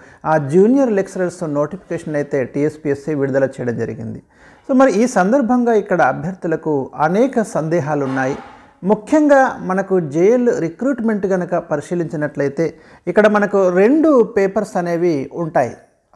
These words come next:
ఆ టూ పేపర్స్ మనకి ఒకటేమో జనరల్ స్టడీస్ పేపర్ ఉంటుంది, ఆ రెండోదేమో మనకి సంబంధిత సబ్జెక్టు, ఆ, అంటే ఆప్షనల్, వారికి ఏ విభాగంలో అయితే పీజీ కంప్లీట్ చేశారో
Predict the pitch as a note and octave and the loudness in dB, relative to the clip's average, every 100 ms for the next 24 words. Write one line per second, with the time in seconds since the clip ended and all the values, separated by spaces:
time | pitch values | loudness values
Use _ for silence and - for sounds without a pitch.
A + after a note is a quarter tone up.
0 | - D3+ C#3+ C#3+ - B3 C#4+ - F#3+ F#3 | -8 0 0 0 -4 0 0 2 0 2
1 | F#3+ F#3 E3+ D#3+ D#3+ D#3 D3+ D3 D3+ F3 | 0 0 -2 -2 -4 -4 -2 0 -2 0
2 | F3+ F3 D#3+ D3 C#3 E3 G#3+ B3+ - G#3 | 0 2 0 0 0 2 2 0 0 2
3 | G3+ - F3 F3 E3 D3+ D#3 C#3+ D#3+ - | 0 0 0 2 0 -2 -4 -4 -4 -8
4 | _ _ - D#3 D#3+ D#3+ D#3+ F3+ B3+ D4 | _ _ -4 2 4 6 4 2 2 2
5 | A#3 G#3 G#3 F#3 F3 E3 E3+ D#3+ D3+ C#3+ | 2 2 2 0 0 -2 -2 0 0 -2
6 | D#3+ F3+ F#3+ F#3 F3+ D#3+ D3+ D#3+ D#3 G3+ | -2 0 0 2 4 4 2 -4 -2 -2
7 | G3 D#3+ B2+ - - D3+ D3 D3 C#3 E3 | -2 -2 -2 -2 0 2 2 0 2 4
8 | F#3 - F3 A#2 C#3+ D3+ C#3+ D3 C#3+ F#3 | 2 -2 -2 -2 -2 -2 0 -2 0 0
9 | F#3+ - D#3+ D3+ E3 A#3 A#3+ G#3 G3 F#3+ | -2 -6 -8 -2 0 2 0 2 0 0
10 | E3+ E3 E3+ C#3+ D3 C#3+ C#3 C#3+ C#3+ | 0 0 -2 -4 -6 -6 -6 -2 -2